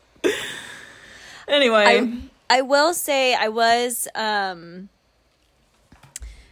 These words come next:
Speaker 2: one thing that I was a little bit unsatisfied with, with Evangeline, just on the subject of Petra and Evangeline, is, like,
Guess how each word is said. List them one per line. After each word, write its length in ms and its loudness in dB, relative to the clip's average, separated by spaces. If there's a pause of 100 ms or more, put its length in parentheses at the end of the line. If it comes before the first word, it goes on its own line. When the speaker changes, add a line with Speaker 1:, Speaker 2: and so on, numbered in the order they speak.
(140)
Speaker 2:
one 300 0
thing 180 -2
that 140 4
I 80 0
was 240 -4
a 60 -4
little 340 -6
bit 460 2 (1500)
unsatisfied 1300 -2
with, 480 -6
with 260 -8
Evangeline, 720 -6
just 180 -8
on 80 -4
the 100 -6
subject 500 -4
of 180 -10
Petra 360 -8
and 140 -8
Evangeline, 760 -8
is, 240 -4
like, 280 -8